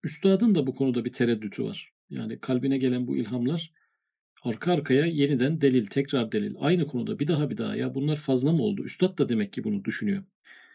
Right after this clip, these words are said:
İnsanları ittiham anlamına mı gelir? Zaten inanmış insanları yeniden yeniden ne yapmaya çalışıyoruz? Yani bu konuda bir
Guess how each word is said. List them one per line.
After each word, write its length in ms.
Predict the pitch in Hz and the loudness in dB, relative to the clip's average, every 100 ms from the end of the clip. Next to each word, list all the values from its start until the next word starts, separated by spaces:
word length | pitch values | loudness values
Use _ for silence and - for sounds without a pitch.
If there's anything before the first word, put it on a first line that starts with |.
| _ _ | _ _
İnsanları 440 | 139 131 147 151 175 | -2 0 2 2 2
ittiham 460 | 135 - 143 156 | 0 0 0 2
anlamına 380 | 147 131 131 151 | 2 4 4 4
mı 80 | 151 | 4
gelir? 300 | 110 98 - | 2 0 -6
Zaten 320 | - 127 131 | -4 -4 -2
inanmış 400 | 143 131 127 135 | 0 0 0 -2
insanları 460 | 135 123 127 127 127 | -4 -2 -2 -2 0
yeniden 320 | 113 120 127 | 0 2 2
yeniden 460 | 131 127 120 123 120 | 0 0 -2 -2 0
ne 60 | |
yapmaya 280 | 135 151 - | 0 -2 -4
çalışıyoruz? 560 | - - - 117 104 107 | -4 -6 -6 -6 -6 -6
Yani 280 | 117 113 131 | -6 -4 -4
bu 60 | |
konuda 320 | 127 151 151 | -4 -2 -2
bir 220 | 147 151 | 0 -2